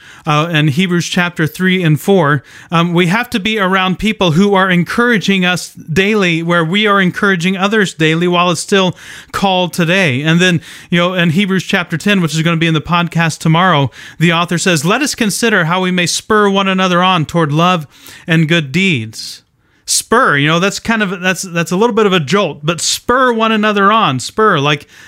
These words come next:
a painful thing you do to a horse. Spur one another on toward love and good deeds. And then he says, "Not giving up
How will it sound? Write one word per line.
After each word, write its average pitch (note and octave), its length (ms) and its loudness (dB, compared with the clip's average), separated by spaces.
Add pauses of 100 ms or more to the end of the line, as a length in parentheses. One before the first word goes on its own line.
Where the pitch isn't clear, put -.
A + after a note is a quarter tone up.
(120)
a C#3 80 -2
painful G3 400 -2
thing F#3 220 0
you F3 80 0
do F#3+ 160 0
to F3+ 140 2
a E3+ 40 2
horse. F3 340 0
Spur A#3+ 420 0
one A3 180 0
another G3+ 400 2
on F3+ 240 2
toward E3+ 280 0 (300)
love F#3 300 0
and E3+ 240 0
good E3+ 200 0
deeds. D3+ 360 0
And F3+ 100 0
then G#3+ 80 2
he G#3+ 60 0
says, F#3+ 260 0
"Not G#3 360 0
giving A3+ 340 -2
up F#3+ 320 -2